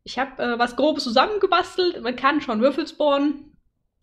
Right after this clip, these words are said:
Dass ich wieder, äh, wie ich das schon mal gemacht habe, eine kleine Szene mache, die man halt im Twitch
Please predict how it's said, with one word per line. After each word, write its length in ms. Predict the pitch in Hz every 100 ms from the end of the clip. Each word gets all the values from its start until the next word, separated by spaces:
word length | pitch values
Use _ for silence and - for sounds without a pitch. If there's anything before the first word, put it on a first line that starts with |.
| _
Dass 160 | - 240
ich 120 | 277
wieder, 440 | 254 285 285 214 240
äh, 60 |
wie 80 | 240
ich 80 | 269
das 140 | 269
schon 160 | 277 294
mal 140 | 339
gemacht 300 | 302 285 294
habe, 240 | 285 269 277
eine 320 | 262 247 233
kleine 300 | 226 254 254
Szene 260 | 254 269 269
mache, 520 | 269 262 240 240 240 - - - - - - _ _ 247
die 80 |
man 240 | 269 277 226
halt 300 | 233 233 233
im 320 | - 247 247
Twitch 500 | - 269 - - -